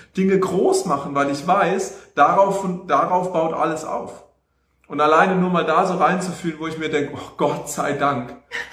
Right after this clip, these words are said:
haben wir hingeguckt. Gott sei Dank haben wir gewisse Tools übertragen. Gott sei Dank haben wir Dinge, die im Unternehmen klar sind, wo sich keiner mehr die Frage stellt, damit übertragen.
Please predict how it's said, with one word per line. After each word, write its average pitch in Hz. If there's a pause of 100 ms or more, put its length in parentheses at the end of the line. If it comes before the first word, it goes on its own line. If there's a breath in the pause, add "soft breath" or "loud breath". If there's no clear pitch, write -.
(180 loud breath)
haben 165
wir 156
hingeguckt. 170 (240 soft breath)
Gott 185
sei 185
Dank 175
haben 175
wir 170
gewisse 190
Tools 208
übertragen. 175
Gott 165
sei 170
Dank 156
haben 160
wir 160 (380 loud breath)
Dinge, 220
die 165
im 160
Unternehmen 170
klar 202
sind, 196
wo 226
sich 175
keiner 214
mehr 202
die 170
Frage 185
stellt, 151 (460 loud breath)
damit 180
übertragen. 151